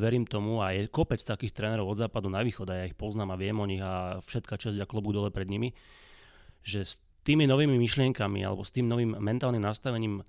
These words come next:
stále v tých rovnakých podmienkách sa snažia bojovať s tými veternými mlynmi a, a preklápať na svoju stranu, či už rodičov, či už aj ostatných trénerov, ktorí sú možno skeptickí voči tomu.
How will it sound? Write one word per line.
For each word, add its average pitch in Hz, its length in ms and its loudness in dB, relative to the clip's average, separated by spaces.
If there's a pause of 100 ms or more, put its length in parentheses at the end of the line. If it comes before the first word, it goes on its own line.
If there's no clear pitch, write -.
(500)
stále 127 400 0
v - 80 -12
tých 127 160 4
rovnakých 123 320 0
podmienkách 113 560 -2
sa - 80 -8
snažia 120 480 0
bojovať 110 320 4
s - 80 -20
tými 98 160 -2
veternými 107 400 -2
mlynmi 101 400 -2
a, 117 60 -4 (260)
a 104 160 0
preklápať 120 560 -2
na 98 80 -4
svoju 120 240 0
stranu, 104 400 0
či - 160 0
už 131 80 4
rodičov, 107 560 2
či - 160 -6
už 117 320 -4 (400)
aj 107 80 2
ostatných 143 480 0
trénerov, 131 320 2
ktorí 127 160 -2
sú - 80 -2
možno 123 240 2
skeptickí - 480 -2
voči 104 240 -2
tomu. 104 320 -2